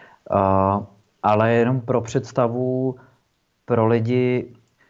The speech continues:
já, můj tip aktuálně by byl, nevím, čtyři,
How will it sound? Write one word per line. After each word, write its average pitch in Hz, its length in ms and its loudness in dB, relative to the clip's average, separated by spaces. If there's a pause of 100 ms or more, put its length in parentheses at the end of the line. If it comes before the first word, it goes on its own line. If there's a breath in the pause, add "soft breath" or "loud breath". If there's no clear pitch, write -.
(760 soft breath)
já, 127 420 0 (100)
můj 175 200 4
tip 147 440 -2 (540)
aktuálně 117 680 0
by 117 100 -4
byl, 117 600 -2 (1000)
nevím, 104 380 -2
čtyři, 101 920 -2